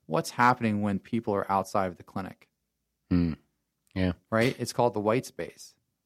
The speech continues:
Speaker 1: It's
Speaker 2: Right.
Speaker 1: the most costly time financially and to human life. They don't know. So we're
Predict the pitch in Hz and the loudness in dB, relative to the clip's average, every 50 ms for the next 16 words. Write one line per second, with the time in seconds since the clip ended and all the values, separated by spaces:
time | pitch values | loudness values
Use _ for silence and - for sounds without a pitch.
0 | _ _ _ 80 80 90 101 101 113 110 110 113 107 - - - - 123 123 123 | _ _ _ 2 4 4 4 4 4 4 4 2 2 0 -4 0 4 4 4 4
1 | - - 131 113 - - 123 120 113 110 - 104 101 104 110 113 - - 113 110 | 4 0 -2 -2 2 4 4 4 4 2 0 -2 0 0 0 -2 -2 -2 -2 -2
2 | 107 - 101 107 110 110 107 101 - - 101 - - 113 107 101 92 95 104 104 | -2 -2 -2 0 0 0 0 -2 -4 -8 -12 -4 -2 -2 -2 0 -2 -2 -2 -2
3 | 92 85 - - _ _ _ _ _ _ _ 113 117 131 131 120 101 117 135 135 | -2 -4 -10 -14 _ _ _ _ _ _ _ 0 2 2 2 2 2 2 2 2
4 | 95 82 90 - _ _ _ _ _ _ _ _ _ - - 117 110 104 110 120 | 2 0 -6 -12 _ _ _ _ _ _ _ _ _ -6 -2 0 0 2 4 4
5 | 120 113 | 4 4